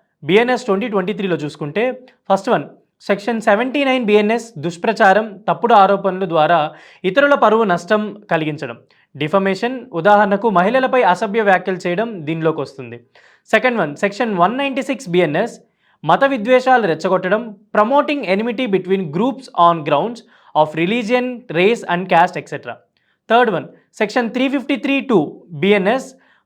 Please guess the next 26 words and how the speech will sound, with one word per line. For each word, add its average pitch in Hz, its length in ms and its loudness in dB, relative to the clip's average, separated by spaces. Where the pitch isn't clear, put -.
ప్రభుత్వ 294 340 4
అధికారులను 220 560 2
వారి 170 300 6
విధుల 247 220 -2
నుంచి 180 280 -4
అడ్డుకోవడం, 160 500 -2
assault 277 440 4
or 202 80 4
criminal 226 320 -2
force 175 300 -2
to 185 140 -2
deter 233 220 4
public 190 280 2
servant 208 420 0
from 180 240 -2
discharge 202 400 0
of 139 160 -6
duty. 120 220 -10
ఫోర్త్ 254 320 4
వన్, 262 100 0
సెక్షన్ 226 360 -2
టూ 277 80 2
నైంటీ 247 200 -2
నైన్ 247 200 -2
బీఎన్ఎస్ 165 400 0
అనుమానాస్పద 262 680 0